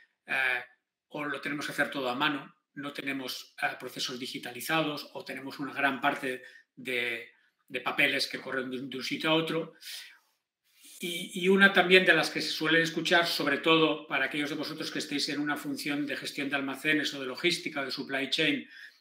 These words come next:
eh, nueva en una empresa, eh, también se escucha aquello de "aquí todo se hace así, siempre igual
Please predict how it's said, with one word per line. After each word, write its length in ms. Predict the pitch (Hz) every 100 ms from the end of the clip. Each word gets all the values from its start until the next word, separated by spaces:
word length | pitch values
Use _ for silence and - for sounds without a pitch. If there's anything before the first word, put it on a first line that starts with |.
| _ _
eh, 560 | 135 127 120 117 - -
nueva 360 | 131 143 160 139
en 100 | 127
una 160 | 143 156
empresa, 560 | 160 165 160 139 - _ _ _ _ _ _
eh, 160 | 131 127
también 240 | 135 139 156
se 60 |
escucha 380 | 151 - 151 147
aquello 220 | 151 147
de 220 | 143 147 -
"aquí 380 | 156 185 180
todo 240 | - 170 165
se 160 | -
hace 220 | 185 - 165
así, 440 | - 175 165 165
siempre 420 | - 165 156 151
igual 500 | 151 160 156 160 -